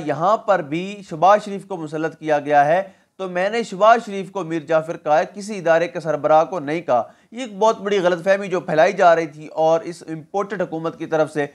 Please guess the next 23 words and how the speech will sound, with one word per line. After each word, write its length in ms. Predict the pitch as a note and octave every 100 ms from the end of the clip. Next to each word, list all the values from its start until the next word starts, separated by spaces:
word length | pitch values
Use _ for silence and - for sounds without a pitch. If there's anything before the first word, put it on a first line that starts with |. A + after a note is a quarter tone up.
| _ _ -
इमरान 380 | D#3+ E3 F3 F#3+
खान 180 | F3 F3
साहब 160 | D#3+
को 100 | D#3
रौंदा 240 | D3+ E3 F#3+
जा 180 | F3
रहा 140 | D#3+ D#3
था 80 | D#3+
और 100 | D3
बार 220 | E3+ F3+
बार 140 | F3
कहा 200 | E3 E3+
जा 180 | E3+ E3
रहा 100 | E3
था 100 | E3
कि 100 | D#3+
वो 120 | D#3+
इदारों 320 | D#3+ D3 E3 G3
के 80 |
ख़िलाफ़ 280 | F3 E3+ F3
बोल 200 | C#3+ C#3+
रहे 120 | C#3+
हैं। 140 | G3